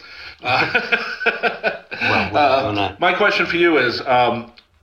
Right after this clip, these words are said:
Speaker 1: when you did eight days a week, the Hollywood Bowl concert, you, I thought that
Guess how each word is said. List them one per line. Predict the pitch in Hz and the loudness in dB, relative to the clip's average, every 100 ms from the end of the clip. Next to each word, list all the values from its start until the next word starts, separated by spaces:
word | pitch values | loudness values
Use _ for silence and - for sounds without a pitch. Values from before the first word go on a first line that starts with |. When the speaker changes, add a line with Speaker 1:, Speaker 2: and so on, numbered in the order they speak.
| _ | _
Speaker 1:
when | 143 143 | -6 -2
you | 156 | 0
did | 156 165 160 - | 2 2 2 -2
eight | 151 135 | -2 0
days | 139 123 | 0 0
a | |
week, | 127 123 - | 0 -2 -4
the | |
Hollywood | 104 - - - 117 107 | -12 -6 -2 0 0 -2
Bowl | 110 110 | -2 -2
concert, | 110 107 - 101 - _ 117 113 - | -2 -8 -10 -14 -18 _ -20 -20 -20
you, | 127 123 107 _ _ _ _ _ _ 113 | -18 -16 -18 _ _ _ _ _ _ -2
I | 131 147 | 0 0
thought | - 139 107 - | 0 0 0 -2
that | 107 | -6